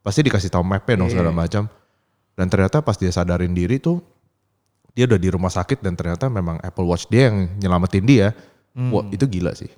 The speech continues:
Speaker 2: Mantap ya, Bro.
Speaker 1: Itu gila.
Speaker 2: Tapi catatan, Bro.
Speaker 1: Apa tuh?
Speaker 2: Lu jangan lupa bawa handphonenya.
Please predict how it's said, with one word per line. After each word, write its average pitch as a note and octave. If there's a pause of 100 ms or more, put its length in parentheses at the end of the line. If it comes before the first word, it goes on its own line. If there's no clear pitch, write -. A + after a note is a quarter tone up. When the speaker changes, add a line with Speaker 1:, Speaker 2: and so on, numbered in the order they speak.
Speaker 2:
Mantap B2
ya, G#2+
Bro. G#2
Speaker 1:
Itu A2
gila. F#2+ (460)
Speaker 2:
Tapi -
catatan, A#2
Bro. F#2
Speaker 1:
Apa F#2+
tuh? D#2 (240)
Speaker 2:
Lu A#2+
jangan A2
lupa G2+
bawa G2+
handphonenya. G#2